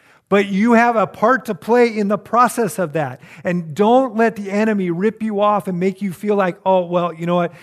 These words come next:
It's just not working. I'm gonna give up. Let them just do whatever." No, you keep praying. You keep talking.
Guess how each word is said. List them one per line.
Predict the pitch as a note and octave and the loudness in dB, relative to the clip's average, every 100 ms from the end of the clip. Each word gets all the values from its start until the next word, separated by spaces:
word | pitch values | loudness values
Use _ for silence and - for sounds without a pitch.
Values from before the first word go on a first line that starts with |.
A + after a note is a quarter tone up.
| - | -10
It's | E3 | -8
just | F#3+ E3+ | -6 -4
not | F3+ E3+ | -2 -2
working. | E3 E3 E3+ | -2 -4 -4
I'm | D#3+ | -4
gonna | E3+ | -6
give | D3 E3 D#3+ | -4 -2 0
up. | D#3+ | -2
Let | E3 E3 | -4 -8
them | E3 | -8
just | D3+ D3+ | -8 -10
do | D#3 D#3+ | -6 -4
whatever." | D#3+ E3 | -4 -4
No, | C#3 D3+ D3+ F#3 G#3 | -6 -8 -4 -4 -4
you | E3+ F#3+ G#3 | -6 -6 -6
keep | - G3 E3+ | -6 -8 -8
praying. | - E3+ G3 A3+ B3+ C#4 A#3+ _ - _ | -8 -4 0 0 -2 -8 -12 _ -20 _
You | D3 F#3 | -8 -8
keep | - G3+ F#3 | -6 -8 -8
talking. | - F3 G3 G#3+ A#3+ B3+ B3 | -10 -4 -2 -2 -2 -2 -2